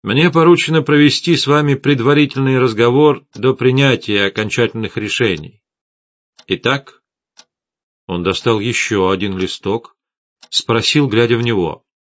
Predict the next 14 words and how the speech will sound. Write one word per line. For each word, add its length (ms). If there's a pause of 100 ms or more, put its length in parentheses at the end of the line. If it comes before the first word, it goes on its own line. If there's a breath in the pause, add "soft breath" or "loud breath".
(800)
«В 140
марте 760
одна 380
тысяча 480
девятьсот 680
тридцать 500
первого 440
года 580 (400)
вы 200
работали 760
на 180
первом 520
московском 680
хлебокомбинате?» 960